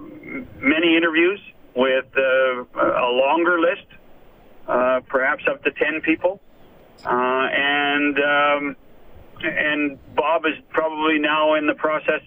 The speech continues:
of trying to figure out what the next step is. And, and, and it's interesting, you talk about Kelly being at the, uh, under eighteens, and in fairness, uh, Mark Hunter was at the under eighteens, uh, Ken Holland was at the under eighteens.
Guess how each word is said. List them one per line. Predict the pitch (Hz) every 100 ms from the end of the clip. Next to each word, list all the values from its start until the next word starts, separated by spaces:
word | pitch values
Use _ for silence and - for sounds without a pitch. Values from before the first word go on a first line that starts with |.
| 147
of | -
trying | 156 156
to | 143
figure | 156 151 156
out | 151 - - - 147
what | 151 156
the | -
next | 156 -
step | - - -
is. | - - - 339
And, | 156 160
and, | 170 170 - - -
and | 160
it's | 165
interesting, | 202 214 180 - 151
you | 151
talk | 175 160
about | 156 143
Kelly | 175 202 196
being | 160 151 147
at | 143 -
the, | 139 131 127
uh, | 127 120
under | 151 143
eighteens, | 135 127 139 143 190 185 -
and | 139 143
in | 139 135 -
fairness, | 160 160 208 - -
uh, | 156
Mark | 143 160 165
Hunter | 175 185 226
was | 185 151
at | 156
the | 139
under | 143 139 139
eighteens, | 143 - 151 170 226 - - - - - -
uh, | - 147 147
Ken | - 190
Holland | 180 240 254 170 - - - - - -
was | - 160 139
at | 147
the | 147 139 120
under | 151 135 127
eighteens. | 120 113 117 107